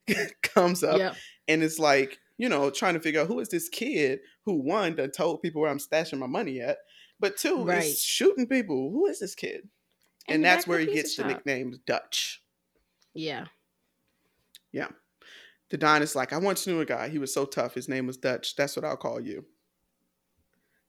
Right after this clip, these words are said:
Speaker 2: And little Bernard said, "Okay. Your mama named you Bernard, so I'm calling you Bernard."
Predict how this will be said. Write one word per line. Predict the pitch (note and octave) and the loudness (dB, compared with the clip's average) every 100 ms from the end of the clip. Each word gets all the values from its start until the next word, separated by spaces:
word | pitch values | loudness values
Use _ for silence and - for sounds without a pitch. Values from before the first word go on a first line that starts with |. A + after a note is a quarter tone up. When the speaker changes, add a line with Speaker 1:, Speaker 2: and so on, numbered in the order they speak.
| _ | _
Speaker 2:
And | - F#3+ F#3+ | -4 0 2
little | G3 F#3+ | 0 0
Bernard | F3 F#3+ F#3+ F#3 F#3 | 2 2 4 2 2
said, | F#3+ - - | -4 -4 0
"Okay. | E4 G4+ F#4 F4+ G4+ - _ _ _ | 2 2 2 2 0 -6 _ _ _
Your | G#3+ C4 | 8 10
mama | C4+ F#4 C#4 | 10 10 8
named | A#3+ A3+ | 8 6
you | G#3 | 4
Bernard, | F#3+ F#3 F#3 F3+ - - - | 4 4 4 2 -2 -8 -10
so | - - | -2 6
I'm | A#3+ D4+ | 6 6
calling | B3 G#3+ F#3+ | 6 6 6
you | F3+ F3+ | 2 0
Bernard." | E3+ E3 D#3+ D3 - | -2 0 0 -2 -6